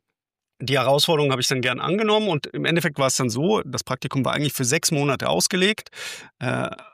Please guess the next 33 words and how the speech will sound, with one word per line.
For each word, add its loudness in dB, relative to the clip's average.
aber 2
mein -2
Chef 0
war 2
dann 0
ganz 0
zufrieden 2
mit 2
mir 4
und 0
wollte 2
auch, 0
dass -2
ich -4
länger 2
mache 2
und -6
dann -6
habe -6
ich -6
das -4
bis -2
maximal 0
ein -2
Jahr 0
gemacht, -2
weil -4
länger, -4
äh, -8
war -2
das -4
nicht -12
möglich. -2